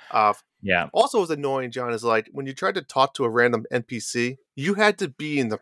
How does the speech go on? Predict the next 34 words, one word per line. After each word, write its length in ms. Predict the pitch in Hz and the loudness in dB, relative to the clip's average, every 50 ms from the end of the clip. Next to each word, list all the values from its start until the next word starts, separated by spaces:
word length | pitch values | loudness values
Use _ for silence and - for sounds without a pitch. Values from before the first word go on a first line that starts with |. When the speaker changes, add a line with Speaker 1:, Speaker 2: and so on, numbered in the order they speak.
| _ | _
Speaker 1:
perfect 540 | - - - 180 180 175 - - 202 - - | -16 -2 2 2 2 2 0 -2 -4 -4 -4
spot, 580 | - - - - _ - 143 120 104 101 - - _ _ _ _ _ _ _ - | -6 -6 -6 -4 _ 0 2 2 2 0 -2 -4 _ _ _ _ _ _ _ -4
like, 180 | 127 123 - _ | -4 -4 -4 _
right 340 | - 135 120 127 139 151 165 | -12 -12 0 2 2 2 2
in 100 | 123 147 135 | 0 -6 -12
front 260 | - - 147 135 139 | -6 -2 0 0 0
of, 140 | 135 135 156 | 0 -2 -6
you 80 | 147 | -6
couldn't 200 | - - 202 214 135 | -4 -2 -2 -2 0
be 80 | 220 | 0
on 60 | 220 | 2
the 60 | 202 196 | 2 4
side, 420 | 196 185 180 175 165 156 156 175 | 4 6 6 6 6 4 4 2
Speaker 2:
Yes. 360 | 175 175 - - - - - - - | 0 -2 -4 -8 -10 -12 -14 -4 -2
Speaker 1:
couldn't 180 | - 185 196 | 0 0 0
be 80 | 208 214 | 0 -2
behind 420 | 202 214 190 - 180 175 175 175 | -2 -2 0 2 2 2 2 2
him, 120 | 175 160 139 | 0 -4 -2
couldn't 180 | - 185 180 | -4 -6 -4
be 120 | 185 208 190 | -4 -8 -4
diagonally. 640 | 180 190 175 170 160 160 165 160 160 165 160 160 156 | -2 0 0 0 2 0 -2 -2 -2 -4 -4 -4 -4
You 140 | 135 131 135 | -6 -8 -2
had 200 | 160 180 180 180 | 0 0 0 0
to 80 | - | -2
stand 460 | - - - - 139 131 131 131 127 120 | -6 -8 -4 -2 0 0 0 0 -2 -2
directly 480 | - 117 104 113 131 131 - - 147 139 | -4 -4 0 2 2 2 2 -2 -4 -4
in 100 | 127 117 | -4 -4
front 280 | - - 117 107 107 | -4 -2 0 2 2
of 80 | 101 92 | 0 -2
him. 140 | 92 92 - | -6 -10 -14
And 100 | - 92 87 | -16 -18 -18
I'm 100 | 90 87 | -18 -18
just 240 | - 90 - - - | -16 -16 -16 -16 -16
like 240 | 98 98 98 85 | -14 -14 -14 -14